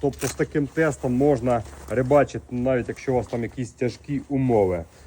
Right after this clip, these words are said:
Дуже зручно те, що в складеному вигляді фідер всього-навсього сімдесят п'ять сантиметрів. Тобто поміщається в любий, е, чохол і навіть в рюкзак можна його засунути.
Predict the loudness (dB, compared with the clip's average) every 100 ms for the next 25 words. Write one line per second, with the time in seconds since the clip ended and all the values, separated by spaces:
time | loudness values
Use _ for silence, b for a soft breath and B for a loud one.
0 | b -4 2 4 4 4 6 6 6 0
1 | 2 4 4 4 0 0 4 6 6 6
2 | 4 4 4 4 2 0 -2 B B -20
3 | -8 -4 -2 -2 -2 -2 4 6 4 0
4 | -2 -2 -4 -4 -2 2 0 0 0 0
5 | 0 -6 -6 -6 -4 -4 -4 -10 -10 -10
6 | -8 -10 -4 -4 -2 0 2 0 -4 -6
7 | -6 -2 -2 -2 -6 b b b b -8
8 | -6 -4 -2 0 0 0 0 4 6 4
9 | 4 0 -4 2 2 2 -4 -2 -2 -2
10 | 0 -2 -4 -8 -8 -6 -6 -6 -10